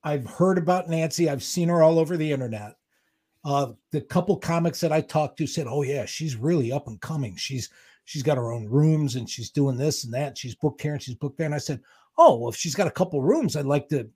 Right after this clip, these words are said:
meet her, introduce myself, and see if I can get some work. I need, <laughs> I need to work."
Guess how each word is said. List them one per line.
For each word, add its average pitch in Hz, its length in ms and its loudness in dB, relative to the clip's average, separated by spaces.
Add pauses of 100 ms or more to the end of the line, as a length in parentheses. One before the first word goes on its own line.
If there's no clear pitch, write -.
(140)
meet 170 280 2
her, 147 260 2
introduce 160 580 0
myself, 131 480 -4
and 151 100 -6
see 170 140 0
if - 100 0
I 165 100 0
can 131 100 -4
get 151 180 0
some 131 240 -2
work. 277 340 0
I 123 100 -4
need, 139 300 0 (180)
<laughs> - 180 -18
I 175 100 0
need 190 220 0
to 165 80 -2
work." 285 340 -2